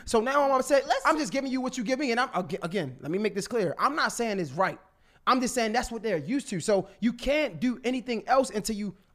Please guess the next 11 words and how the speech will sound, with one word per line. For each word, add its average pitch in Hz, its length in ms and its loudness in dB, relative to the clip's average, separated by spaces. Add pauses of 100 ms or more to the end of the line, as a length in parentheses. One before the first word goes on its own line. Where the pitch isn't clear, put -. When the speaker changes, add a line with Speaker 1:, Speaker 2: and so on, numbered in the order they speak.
Speaker 1:
unlearn 285 580 4
everything 220 320 -4
you 226 120 -4
learned 311 200 0
before. 277 460 2
Speaker 2:
This 359 200 -10
is 294 80 -18
what 226 160 -10
I'm 202 160 -10
saying, 165 400 -16
right? 180 160 -10